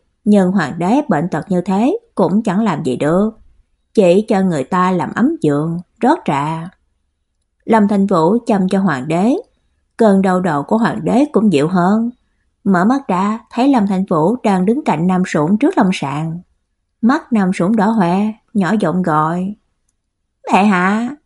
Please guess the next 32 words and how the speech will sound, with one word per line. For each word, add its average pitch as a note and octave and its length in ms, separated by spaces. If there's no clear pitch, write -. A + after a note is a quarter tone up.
Lâm G#3 260
Thanh G3 220
Vũ F#3+ 380
vẫn G#3 240
bình F#3+ 220
tĩnh D#3 180
như G#3 140
trước. B3 440
Trời C3+ 260
sắp B3 200
vào B2+ 160
thu, E3+ 420
dương F3 240
khí B3+ 240
giảm G3 200
dần, D3+ 380
âm E3+ 200
khí C4+ 200
tăng F3+ 180
lên. E3+ 360
Đơn F3 300
thuốc B3+ 240
của - 60
hoàng F#3 240
thượng D#3 340
cũng F#3+ 140
sẽ G3+ 200
thay F3+ 180
đổi D#3+ 260
theo A3+ 140
âm E3 160
dương. E3+ 400